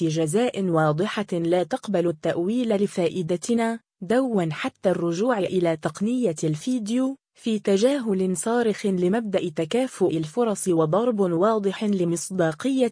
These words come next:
المنافسة. ويؤكد النادي الإفريقي أن هذه التجاوزات لم تعد حالات معزولة، بل تحولت إلى نسق متكرر هذا الموسم،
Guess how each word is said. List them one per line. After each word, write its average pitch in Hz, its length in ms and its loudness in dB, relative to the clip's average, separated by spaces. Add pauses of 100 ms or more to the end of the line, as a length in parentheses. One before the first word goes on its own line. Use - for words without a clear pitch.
المنافسة. 214 840 -2 (720)
ويؤكد 196 680 2
النادي 202 440 2
الإفريقي 190 960 -2
أن 175 160 0
هذه 190 460 0
التجاوزات 175 920 0
لم 156 240 2
تعد 175 380 -2
حالات 170 580 0
معزولة، 185 880 0 (220)
بل 196 240 4
تحولت 220 840 0
إلى 175 260 2
نسق 202 480 -2
متكرر 180 800 0
هذا 190 320 0
الموسم، 254 680 0